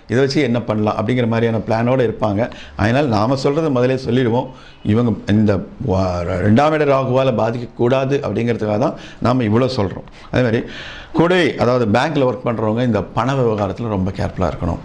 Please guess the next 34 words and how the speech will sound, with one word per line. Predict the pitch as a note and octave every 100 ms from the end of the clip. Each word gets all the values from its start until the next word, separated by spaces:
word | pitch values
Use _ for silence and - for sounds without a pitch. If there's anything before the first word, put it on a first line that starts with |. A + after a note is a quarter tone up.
| -
அந்த, | - F#2+ F#2+ F#2 F2+ F2+
இந்த | - F#2
கேஷ்ல | - G#2+ -
எல்லாம் | G2+ G2
இருப்பாங்க | F#2 F#2+ F#2
இல்லைங்களா, | F2+ F#2 F2
கேஷியர்ஸ், | G2 - F#2 F2+
அந்த | F#2
மாதிரியான | G2 G2 F#2+ F#2 - - -
நிதி | G#2+ A#2
நிறுவனத்தில் | C#3 B2+ A2 G#2+ G2+
இருக்கக்கூடிய | F#2+ - F#2+ F#2+
எல்லாருமே | G#2 B2 A#2 A#2 D3 - -
ஒரு | G2+ A2+ C#3
தடவைக்கு | C#3 C#3+ D3+
ரெண்டு | B2 A2+
தடவை | B2 A#2
எண்ணி | G#2+
பார்க்கலாம், | A#2+ A2 B2 A2+
தப்பே | G2 - B2
கிடையாது. | A#2 G2 G2 A#2 D3 - - -
அமௌண்ட் | A2 D3 C3 -
கொடுக்கும்போது | C3 C3+ C3+ B2 C3
ரொம்ப | A#2+ A#2
கேர்ஃபுல்லா | A#2+ A#2 A2+ B2+
கொடுத்துருங்க. | A2 A#2+ G2+
ஒரே | F#2 A2+ D#3
ஒரு | F#3
ரெண்டாயிரம் | C3+ B2 B2
ரூபா | A2+
நோட்டு | B2+ D3+
ஜாஸ்தி | B2 B2 B2+
கொடுத்துட்டா | A2 A#2
கூட | A#2 D#3+